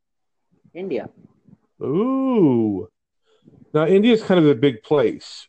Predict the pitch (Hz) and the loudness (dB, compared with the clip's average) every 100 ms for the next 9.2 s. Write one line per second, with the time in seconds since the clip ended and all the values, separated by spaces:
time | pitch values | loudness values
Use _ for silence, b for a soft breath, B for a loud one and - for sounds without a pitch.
0 | - 143 123 151 143 143 135 135 131 135 | -6 -4 0 4 4 4 4 2 2 2
1 | 131 127 117 - _ _ - - 135 170 | 4 2 0 -4 _ _ -14 -8 -6 -4
2 | 160 135 135 151 190 220 _ _ _ _ | -2 0 2 2 0 -6 _ _ _ _
3 | _ _ _ _ _ _ _ _ _ _ | _ _ _ _ _ _ _ _ _ _
4 | _ _ 143 139 147 143 143 143 143 143 | _ _ -20 -20 -20 -20 -20 -20 -20 -20
5 | 139 _ _ _ _ - 180 165 175 180 | -20 _ _ _ _ -2 2 4 4 4
6 | 147 143 127 123 127 117 120 127 113 139 | 4 4 2 0 -2 0 0 0 2 0
7 | 135 - _ 151 147 - 117 - - _ | 0 -4 _ -4 -4 -2 -6 -6 -12 _
8 | _ 147 127 113 - - 101 104 98 98 | _ -10 -6 -6 -10 -16 -14 -12 -14 -16
9 | - - | -20 -20